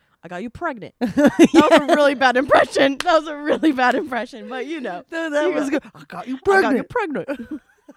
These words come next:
Speaker 1: That's
Speaker 2: Thirty
Speaker 1: God's,
Speaker 2: Rock.
Speaker 1: that's God's first word to you. "Damn, girl, I got you pregnant." <laughs>
Speaker 2: You know, my favorite line from Thirty Rock recently is, "Oh, winter, winter dryness." <laughs> I got, like, what does she say when she
Speaker 1: <laughs> I
Speaker 2: starts
Speaker 1: don't
Speaker 2: scratching
Speaker 1: know.
Speaker 2: her back?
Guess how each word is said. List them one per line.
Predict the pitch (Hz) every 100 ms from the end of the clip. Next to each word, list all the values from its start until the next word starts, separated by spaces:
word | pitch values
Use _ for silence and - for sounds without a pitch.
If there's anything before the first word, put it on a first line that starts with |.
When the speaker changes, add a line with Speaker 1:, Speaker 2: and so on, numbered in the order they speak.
| - 339 415 679 - _ 494 - 784 1017 - - - - - 960 - _ 906 415 453 381 480 285
Speaker 1:
That's | 262 254
Speaker 2:
Thirty | 254 247 262
Speaker 1:
God's, | 254
Speaker 2:
Rock. | 254 254 269
Speaker 1:
that's | 254 247
God's | 254 233 -
first | 240 226
word | 220 214
to | 208
you. | - _ _ -
"Damn, | 214 294 175 -
girl, | 190 247 247
I |
got | 240 208
you | 311
pregnant." | - 392 - - -
<laughs> | -
Speaker 2:
You | 285 285
know, | 285
my | 247 233
favorite | 240 233 226
line | 233 233
from | 226 226
Thirty | 226 220
Rock | 214 214 208
recently | 214 208 220 220 220
is, | 220 233 - -
"Oh, | 254
winter, | 233 185 269 262 277 196 -
winter | 247 277 254 262
dryness." | 185 214 233 262 302 294 - -
<laughs> | -
I | 220 -
got, | - -
like, | 254 247 240
what | 262
does | 294
she | - 330
say | - 302 320
when | 302 -
she | 330
Speaker 1:
<laughs> |
I |
Speaker 2:
starts | 381 247 247
Speaker 1:
don't | -
Speaker 2:
scratching | 220 190 214 240
Speaker 1:
know. | 226
Speaker 2:
her |
back? | 180 143 165 220